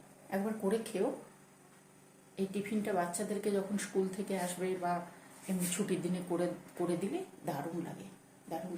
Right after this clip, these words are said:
খেতে লাগে। আমাদের তো ভালো লাগে, তাই জন্য তোমাদের সঙ্গে শেয়ার করলাম। তোমাদের যদি ভালো লাগে তাহলে করে খেও আর আমাকে বলো।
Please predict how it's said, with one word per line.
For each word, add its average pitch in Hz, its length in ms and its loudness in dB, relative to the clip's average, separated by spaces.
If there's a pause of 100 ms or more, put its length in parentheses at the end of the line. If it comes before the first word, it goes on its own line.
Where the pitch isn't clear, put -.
খেতে - 280 -8
লাগে। - 180 -10 (640)
আমাদের 277 340 6
তো 254 60 8
ভালো 196 260 4
লাগে, 202 360 0
তাই 180 200 2
জন্য 190 220 2
তোমাদের 180 300 -2 (300)
সঙ্গে 190 200 2
শেয়ার 170 320 2
করলাম। 185 300 -2 (840)
তোমাদের 170 300 0
যদি 214 140 -2
ভালো 220 300 2
লাগে 254 200 0
তাহলে 208 360 -2
করে 220 260 6
খেও 254 360 2 (520)
আর 185 80 -6
আমাকে 175 260 0
বলো। 170 300 4